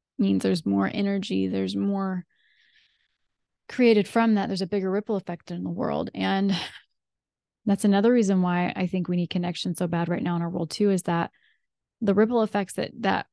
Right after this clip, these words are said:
need to happen in our world right now are, there's a big need. There's a really big need for that.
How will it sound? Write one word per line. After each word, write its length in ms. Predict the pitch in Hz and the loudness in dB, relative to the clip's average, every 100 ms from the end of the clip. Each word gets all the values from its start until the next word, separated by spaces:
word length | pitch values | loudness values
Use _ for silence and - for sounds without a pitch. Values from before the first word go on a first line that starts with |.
| _ | _
need 240 | 202 202 185 | 2 2 2
to 60 | |
happen 720 | 165 190 233 - - - 208 - _ _ _ - | -2 -2 -2 -2 -4 -6 -8 -12 _ _ _ -4
in 120 | 190 | -2
our 140 | 180 | 0
world 220 | 175 170 165 | 0 -2 -2
right 180 | 165 | -2
now 460 | 165 170 165 175 - _ - | -2 -4 -4 -6 -10 _ -6
are, 460 | 175 170 170 170 - _ _ _ _ _ _ _ _ | -2 -2 -2 -6 -12 _ _ _ _ _ _ _ _
there's 120 | 190 180 | -4 -4
a 40 | |
big 300 | 165 202 202 | -2 -2 -2
need. 360 | 190 175 180 180 _ _ _ _ _ _ _ _ _ _ _ | -4 -4 -6 -8 _ _ _ _ _ _ _ _ _ _ _
There's 220 | _ - 180 | _ -4 2
a 20 | |
really 220 | 190 202 | 4 4
big 160 | 190 180 | 4 2
need 180 | 180 | 0
for 120 | - - | -2 -4
that. 260 | - - | -4 -8